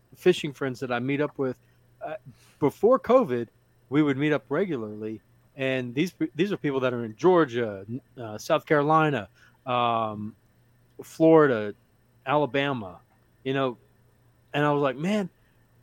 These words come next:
I think it would be pretty cool if one of those guys were actually interested in doing this, in fishing this event. That way, they have a little more, you know,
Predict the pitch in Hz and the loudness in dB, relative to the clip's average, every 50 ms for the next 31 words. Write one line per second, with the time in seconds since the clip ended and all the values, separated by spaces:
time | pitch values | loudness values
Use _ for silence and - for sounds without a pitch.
0 | _ _ _ _ _ _ _ _ _ _ _ _ - - - - _ _ _ _ | _ _ _ _ _ _ _ _ _ _ _ _ -8 -8 -8 -12 _ _ _ _
1 | _ _ _ _ _ _ - 156 170 160 - 269 254 - 247 202 156 143 165 160 | _ _ _ _ _ _ -6 -6 -4 -2 -2 -2 -2 0 -2 0 2 4 2 2
2 | - - 196 185 175 - - 214 233 196 143 - - 135 139 147 139 135 139 131 | 4 4 4 4 4 2 0 0 2 2 0 0 0 0 0 2 2 2 0 0
3 | 113 - - 120 123 127 123 120 123 120 127 135 127 127 - - 135 131 131 147 | 0 -2 -2 0 0 -2 -2 -4 -6 -8 -6 -4 -6 -6 -6 -6 -6 -6 -4 -4
4 | 156 160 - 147 - - 139 120 117 113 113 110 139 170 233 226 170 123 98 92 | -6 -6 -6 -8 -6 -4 -4 -4 -4 -6 -2 2 2 4 4 2 0 -2 -6 -8
5 | 95 110 - - - _ _ _ _ _ - 135 - - 180 170 - 170 147 135 | -12 -14 -16 -18 -20 _ _ _ _ _ -10 -4 0 0 0 2 2 0 -2 -2
6 | 123 - 113 104 120 196 220 170 135 - _ _ _ _ _ _ _ _ _ _ | -4 -4 -4 -2 2 2 2 2 0 -4 _ _ _ _ _ _ _ _ _ _
7 | - 131 160 208 233 175 143 139 135 127 127 113 - _ _ _ _ _ - 127 | 2 4 4 4 4 2 2 0 0 0 -2 -4 -6 _ _ _ _ _ -20 -20
8 | 110 _ - 151 165 180 170 156 165 156 139 139 135 139 139 135 127 127 127 127 | -8 _ 2 4 4 4 4 2 0 0 0 0 0 0 0 0 -2 -2 -2 -2
9 | 123 127 123 123 123 120 117 - - _ _ _ - - - - - - - - | -2 0 -2 -2 -2 -2 -4 -6 -10 _ _ _ -4 -2 -2 -2 0 -2 -4 -4
10 | - - _ 147 139 131 123 117 110 110 | -8 -18 _ -8 -6 -6 -4 -4 -6 -6